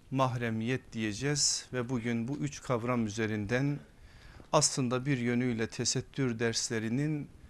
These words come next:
devamı niteliğinde bir ders yapmaya çalışacağız. Meselenin zeminini anlayabilmemiz için Allah Resulü aleyhissalatü vesselamın dünyasından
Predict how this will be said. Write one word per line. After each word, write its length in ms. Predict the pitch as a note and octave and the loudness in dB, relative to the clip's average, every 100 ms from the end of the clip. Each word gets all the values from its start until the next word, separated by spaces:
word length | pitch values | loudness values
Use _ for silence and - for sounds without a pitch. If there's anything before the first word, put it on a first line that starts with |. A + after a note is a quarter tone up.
| - - - | -20 -12 2
devamı 500 | B2 C3 C3+ D3 C3 | 4 4 4 4 4
niteliğinde 720 | A#2 - A2+ A2+ A#2 D#3+ C#3 | 2 0 0 0 0 0 0
bir 240 | C3 A2+ | -2 2
ders 440 | C3+ B2+ - - - - - | 2 4 4 2 -4 -16 0
yapmaya 380 | A#2+ - A2+ G#2 | 0 2 0 0
çalışacağız. 840 | - G2 F2+ G#2+ - G#2+ - - - - - - - - - - - - - C3+ | -2 -4 -4 -6 -6 -6 -6 -8 -12 -20 -20 -20 -20 -20 -20 -20 -20 -18 -8 4
Meselenin 840 | E3 - G3 G3 G#3+ A#3 A3 G#3 - - | 8 8 8 6 4 4 4 0 -8 -10
zeminini 880 | C3+ A#2 C3+ D3+ E3 E3+ E3+ G3 G#3 - | -4 2 6 8 8 6 6 4 2 2
anlayabilmemiz 1080 | C#3 C#3+ D3 D3+ D#3 D3 D3 D3 D#3+ G3 E3+ | 4 4 4 2 2 2 2 4 4 2 0
için 580 | D#3 - F3+ F#3 F3+ - - _ | -2 0 2 2 0 -6 -20 _
Allah 360 | C#3 D#3 F3+ D3+ | 4 4 4 2
Resulü 380 | D3 - D3 C#3 | -2 -2 0 0
aleyhissalatü 760 | B2+ C3 B2 - C#3 C#3+ - | 2 0 -2 -2 0 -2 -2
vesselamın 760 | B2+ - C#3 C3 C3 C3+ A#2+ A#2 | -4 -2 -2 0 0 0 -2 0
dünyasından 960 | D3+ D3 B2+ A#2+ - A#2 B2 D#3 D#3+ | 0 2 2 2 0 0 2 2 0